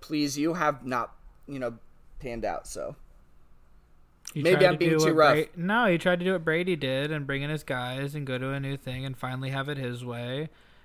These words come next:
Speaker 2: And the fact of the matter was, he kind of, I don't know. I don't know. I, it, he kinda had it his, his way before a little bit in Green Bay. And I don't know. I, I wanna move on, yeah. What's the next game?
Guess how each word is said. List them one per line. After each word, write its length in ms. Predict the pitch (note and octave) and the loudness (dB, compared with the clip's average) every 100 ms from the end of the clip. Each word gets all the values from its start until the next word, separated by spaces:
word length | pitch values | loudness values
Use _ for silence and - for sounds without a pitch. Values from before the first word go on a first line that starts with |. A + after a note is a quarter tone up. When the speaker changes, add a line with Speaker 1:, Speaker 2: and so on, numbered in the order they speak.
| _ | _
Speaker 2:
And 120 | D3+ C#3+ | -6 -4
the 40 | |
fact 260 | D#3+ D#3+ E3 | 0 0 2
of 80 | |
the 80 | D#3+ | 2
matter 200 | E3 F3 | 4 4
was, 420 | E3 D#3+ D#3 - - _ _ | 6 4 2 -2 -14 _ _
he 100 | D#3+ | -14
kind 320 | - D#3+ F3 | -6 -2 2
of, 320 | F3 D#3+ - - _ _ - - - - _ _ - - | 2 0 -6 -18 _ _ -20 -20 -20 -20 _ _ -20 -6
I 100 | E3 | -2
don't 100 | E3+ | 0
know. 220 | C#3 B2 - - - _ _ _ - | -2 -4 -10 -20 -20 _ _ _ -8
I 100 | D3 | -4
don't 120 | C#3 | -4
know. 260 | B2+ B2 - | -4 -6 -6
I, 60 | C#3+ | -6
it, 240 | C#3 C#3 - D#2+ F2 B2 | -4 -8 -12 -20 -18 -12
he 100 | D3 | -10
kinda 280 | - C#3+ | -4 -4
had 180 | C3+ C#3 | -2 -4
it 80 | C#3+ | -4
his, 180 | C#3 C3 C3+ | -6 -8 -10
his 240 | C3+ C3+ | -10 -6
way 120 | C3+ | -6
before 400 | C3+ C3 D#3 E3 | -6 -6 -2 0
a 40 | C3+ | 0
little 240 | B2 A#2+ | -2 -6
bit 360 | A2+ A#2 A2+ - | -6 -8 -8 -10
in 180 | B2 A#2+ | -12 -10
Green 280 | A#2+ A#2+ | -10 -8
Bay. 340 | A2+ A2 A#2 C3 D3+ - - | -8 -8 -8 -10 -14 -18 -18
And 360 | B2 B2+ B2 C3 - _ - | -10 -8 -8 -12 -16 _ -18
I 140 | - C3 | -10 -10
don't 80 | G#2+ | -10
know. 160 | F#2 - - - - - - - - - - - - - - - _ _ | -16 -20 -20 -20 -20 -20 -20 -20 -20 -20 -20 -20 -20 -20 -20 -20 _ _
I, 200 | D3 D#3 | -4 -2
I 120 | C#3+ | 0
wanna 180 | D#3 D3 | 0 -2
move 180 | C#3 C3 | -2 -4
on, 180 | B2+ B2+ | -4 -6
yeah. 200 | B2+ B2+ - - - - _ _ _ _ _ _ _ - _ _ _ _ _ - - | -8 -10 -14 -20 -20 -20 _ _ _ _ _ _ _ -20 _ _ _ _ _ -20 -12
What's 180 | D3 D3 | -8 -6
the 60 | D#3+ | -4
next 200 | C#3+ - | -6 -8
game? 400 | D3 C#3 C3+ | -6 -6 -8